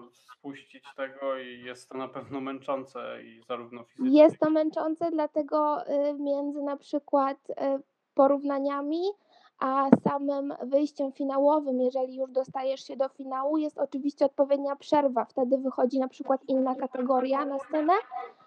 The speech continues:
Speaker 2: a my wracamy na backstage, y, jemy sobie, chwilę odpoczywamy, poprawiamy makijaż, poprawiamy sobie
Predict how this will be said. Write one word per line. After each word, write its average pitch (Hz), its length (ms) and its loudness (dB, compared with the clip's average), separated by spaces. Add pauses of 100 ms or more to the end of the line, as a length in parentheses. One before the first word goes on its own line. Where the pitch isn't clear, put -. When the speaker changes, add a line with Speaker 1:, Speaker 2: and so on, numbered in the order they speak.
(140)
Speaker 2:
a 285 80 2
my 320 180 8
wracamy 302 440 2
na 269 120 -2
backstage, 302 680 0 (120)
y, - 60 -6 (140)
jemy 294 400 4
sobie, 294 480 4
chwilę 277 280 2
odpoczywamy, 294 720 2
poprawiamy 277 540 0
makijaż, 311 540 4
poprawiamy 269 560 -2
sobie 269 420 4